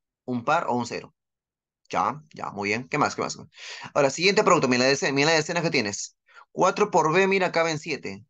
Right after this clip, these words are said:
¿Cómo que cuatro por B cabe en siete? Eso es imposible, ¿no? Porque cuatro por B debe ser par. ¿Cómo cabe en siete, profe? Ah, es que recuerda, la única forma que cabe en siete, chicos, ¿qué sería?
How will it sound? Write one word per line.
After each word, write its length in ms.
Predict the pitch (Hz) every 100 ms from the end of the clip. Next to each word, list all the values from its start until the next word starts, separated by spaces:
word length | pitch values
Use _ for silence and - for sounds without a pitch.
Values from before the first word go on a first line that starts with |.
| _
¿Cómo 240 | - 240 262
que 120 | 240
cuatro 280 | 233 226 226
por 140 | 220
B 120 | 214
cabe 160 | 220 220
en 60 | 214
siete? 440 | 190 135 104 92
Eso 100 | 139
es 80 | 156
imposible, 480 | 151 110 196 165 120
¿no? 120 | 135
Porque 200 | 113 107
cuatro 280 | 135 156 147
por 180 | 135
B 80 | 135
debe 140 | 139 135
ser 180 | 127 -
par. 320 | 165 170 - _ _ _ _ _ _ -
¿Cómo 240 | 180 196
cabe 160 | 196 208
en 80 | 202
siete, 220 | 208 208
profe? 360 | 185 - 92 - _ - - -
Ah, 160 | 123
es 80 | 120
que 120 | 107
recuerda, 220 | 107 117
la 40 | 117
única 240 | 147 151
forma 240 | 151 156 131
que 140 | 107
cabe 160 | 123 131
en 60 |
siete, 260 | 139 135 135
chicos, 200 | 127 127
¿qué 60 |
sería? 400 | 127 165 147 87